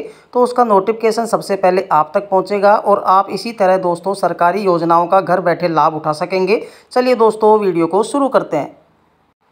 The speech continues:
दोस्तों, सरकार की तरफ से राशन कार्ड धारकों के लिए बड़ी खुशखबरी आ गई है। राजस्थान सरकार की तरफ से खाद्य सुरक्षा योजना का जितने भी लोग लाभ ले रहे हैं उनके लिए राजस्थान सरकार ने महत्वपूर्ण फैसला लिया है।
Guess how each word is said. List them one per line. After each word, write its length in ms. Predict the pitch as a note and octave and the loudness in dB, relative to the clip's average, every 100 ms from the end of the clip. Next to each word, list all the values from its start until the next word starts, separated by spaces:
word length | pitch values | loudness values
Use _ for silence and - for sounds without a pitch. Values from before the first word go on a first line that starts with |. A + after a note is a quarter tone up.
| - | -2
दोस्तों, 380 | G#3+ A#3 B3 A#3+ | 0 2 4 2
सरकार 460 | A3 G3 F#3 F#3 | 2 2 2 2
की 140 | F#3+ A#3 | -2 -2
तरफ 220 | G#3+ G#3 | 0 0
से 240 | - G#3+ | 0 0
राशन 360 | G#3 E3+ D#3+ G3 | 2 0 0 0
कार्ड 260 | G3+ G3+ | 2 2
धारकों 440 | F3+ D#3 D#3+ E3 G3+ | 2 2 2 2 -2
के 120 | G#3+ | -2
लिए 200 | G#3 G3+ | -2 0
बड़ी 260 | G#3+ F3+ F#3+ | 2 0 -2
खुशखबरी 480 | G3+ G3+ - E3+ F#3 | -6 -4 -2 0 2
आ 120 | E3 | 2
गई 200 | D#3 F#3 | 2 0
है। 160 | G3 G#3+ - E3 | 2 0 0 0
राजस्थान 580 | E3 E3 G3 A3+ A#3 | 0 0 -2 0 2
सरकार 440 | A3 F#3 F3 F3+ F#3 | 2 -2 2 2 2
की 140 | A3 | -2
तरफ 260 | A3+ F#3 F3+ | 0 2 2
से 280 | - F#3 G3+ | -2 -2 -2
खाद्य 400 | - D#3+ E3+ G#3 | 0 2 2 -2
सुरक्षा 360 | G#3 F#3+ G#3 | -4 -2 0
योजना 480 | G3+ F3 F3 F#3 F#3+ | 0 0 0 0 0
का 160 | G3 G3+ | 2 0
जितने 420 | E3+ E3+ F3 G3 | 0 -8 -4 -4
भी 100 | A3 | -2
लोग 300 | F#3+ F#3+ F3 | 2 2 2
लाभ 260 | D#3+ D#3 F#3 | 2 2 2
ले 180 | F#3+ | 0
रहे 220 | F#3+ F3+ F3 | 2 2 2
हैं 200 | F#3 - - - - | 0 -2 -8 -14 -4
उनके 320 | G#3+ A3 B3+ | -2 -2 -2
लिए 240 | A#3 A3+ A#3 | 0 4 4
राजस्थान 500 | F3+ F3+ F#3+ G3+ G3+ | 4 0 0 0 0
सरकार 420 | F3+ F3 F#3 F#3 | -2 2 0 0
ने 140 | G3+ | -2
महत्वपूर्ण 460 | F#3+ D#3+ - - F#3 | 0 0 -2 -8 -6
फैसला 380 | F3 D#3 E3 F#3 | -4 -2 0 0
लिया 240 | F#3+ G3+ | 2 4
है। 200 | G3+ A3+ | 4 2